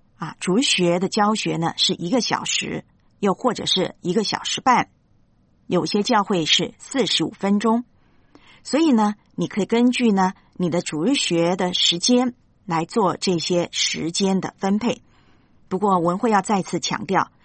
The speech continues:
学习圣经真理这个部分是最重要的，在时间分配上呢，你也要准备的比较充分的。那么当然呢，这个课程的设计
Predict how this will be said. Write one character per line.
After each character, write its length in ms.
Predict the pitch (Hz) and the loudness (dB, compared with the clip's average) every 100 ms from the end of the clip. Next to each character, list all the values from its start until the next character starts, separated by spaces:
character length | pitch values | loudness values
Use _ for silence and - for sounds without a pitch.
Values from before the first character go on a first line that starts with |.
| - | -18
学 300 | - - 185 | -8 0 2
习 240 | - 180 190 | 2 2 0
圣 320 | - 330 208 | 0 2 0
经 260 | 175 208 208 | 2 0 2
真 280 | 240 226 | 2 2
理 160 | 214 - | 2 0
这 140 | - 190 | 0 0
个 80 | |
部 160 | 165 185 | 0 -4
分 260 | - 165 - _ - | -2 -4 -6 _ -10
是 240 | - 180 | -4 -2
最 180 | - 170 | 0 -2
重 220 | 190 175 | 0 -2
要 180 | 165 160 | 0 0
的， 200 | - - _ _ _ _ | -2 -12 _ _ _ _
在 200 | 196 170 | -2 0
时 220 | - 170 | 2 2
间 200 | 247 254 | 2 0
分 200 | 302 330 | 0 -2
配 180 | 330 196 | 0 0
上 240 | 226 185 | 2 2
呢， 120 | 165 - - _ - | 0 -4 -14 _ -4
你 200 | 175 175 | 0 0
也 140 | 127 | 0
要 340 | 180 175 151 - | 2 2 0 -4
准 160 | - - | -8 -4
备 140 | 190 | -2
的 100 | 147 | -2
比 80 | - | -4
较 160 | - 156 | -8 -8
充 260 | - 233 | -2 0
分 240 | 240 262 175 | 2 0 0
的。 140 | - - _ _ _ _ _ _ _ _ _ _ | -4 -14 _ _ _ _ _ _ _ _ _ _
那 80 | - | 2
么 80 | 208 | 2
当 240 | 196 220 | 4 2
然 180 | 208 170 | 2 2
呢， 180 | 185 196 _ _ _ _ _ _ _ - | 0 -2 _ _ _ _ _ _ _ -2
这 140 | 247 | 0
个 100 | 190 | 0
课 320 | - 339 294 | -2 0 0
程 240 | 202 - 175 | 0 -2 0
的 80 | |
设 220 | 175 233 175 | 0 0 0
计 260 | 185 - | -4 -8